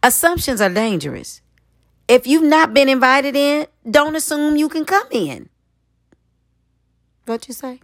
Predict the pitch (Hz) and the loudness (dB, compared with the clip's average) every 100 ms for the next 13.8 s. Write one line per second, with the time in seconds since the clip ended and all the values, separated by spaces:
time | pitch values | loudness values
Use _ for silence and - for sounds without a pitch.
0 | _ _ _ _ _ _ - - _ 285 | _ _ _ _ _ _ -20 -20 _ -2
1 | 302 311 294 - - 311 320 381 359 339 | 0 -2 -2 0 -2 2 0 2 0 0
2 | 285 285 269 254 240 311 381 320 254 247 | -2 0 0 0 0 2 2 2 2 2
3 | 254 247 285 330 - 240 254 277 453 539 | 2 2 2 -2 -4 -4 -4 -2 -4 -4
4 | 640 - 254 175 117 95 _ _ _ _ | -6 -4 -6 -4 -8 -14 _ _ _ _
5 | _ - 587 587 - 403 - 359 330 294 | _ 0 0 2 0 0 -2 -4 -4 0
6 | 359 311 - 185 - _ _ _ _ _ | 0 0 -6 -12 -14 _ _ _ _ _
7 | 175 180 170 175 175 226 - 240 233 220 | -8 -6 -2 -2 0 -2 -4 -8 -6 -4
8 | 208 208 - 196 185 190 _ _ _ _ | -6 -8 -10 -10 -10 -16 _ _ _ _
9 | _ _ _ 214 214 226 247 262 247 233 | _ _ _ -8 -6 -6 -6 -6 -8 -8
10 | - - 233 233 _ _ _ _ _ _ | -12 -16 -18 -18 _ _ _ _ _ _
11 | - - - 339 320 262 339 339 285 294 | -20 -6 -2 2 2 4 0 2 2 2
12 | 330 - 277 254 240 269 233 226 220 226 | 2 0 2 2 2 -2 -4 -2 -2 -2
13 | 220 226 202 185 202 - 147 139 | -2 -2 -2 -4 -8 -6 -8 -8